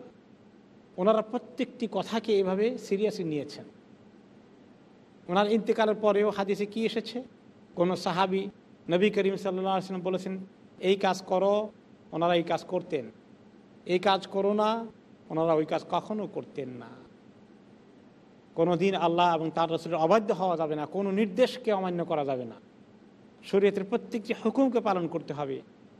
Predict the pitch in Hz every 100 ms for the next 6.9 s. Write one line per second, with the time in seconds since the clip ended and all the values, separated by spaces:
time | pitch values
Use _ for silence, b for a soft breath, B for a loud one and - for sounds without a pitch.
0 | - - - 180 185 202 208 180 185 170
1 | 165 160 156 151 151 143 190 180 160 160
2 | 156 - 208 202 139 139 127 110 127 117
3 | - 120 123 117 - - - - - -
4 | - - - - - - 170 170 170 165
5 | 156 139 _ - - - - 175 180 180
6 | 170 175 151 160 202 247 254 -